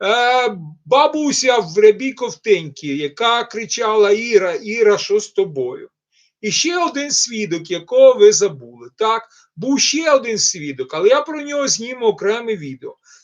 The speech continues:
Так от, усі ці люди, які стояли на відстані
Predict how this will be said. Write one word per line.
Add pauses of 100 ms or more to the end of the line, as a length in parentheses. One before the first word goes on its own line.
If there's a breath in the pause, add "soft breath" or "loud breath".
(140)
Так
от,
усі
ці
люди,
які
стояли
на
відстані